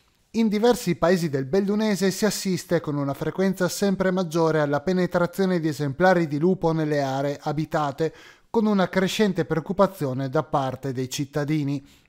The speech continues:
Così, se da un lato si studiano le misure adatte a garantire un equilibrio tra tutela e sicurezza,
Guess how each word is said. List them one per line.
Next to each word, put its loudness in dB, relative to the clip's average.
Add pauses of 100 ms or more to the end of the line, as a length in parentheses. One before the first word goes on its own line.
(140)
Così, 2
se -8
da -2
un 0
lato 6
si -8
studiano 0
le -4
misure -2
adatte 2
a -4
garantire -2
un 0
equilibrio -4 (200)
tra 2
tutela -4
e -8
sicurezza, 0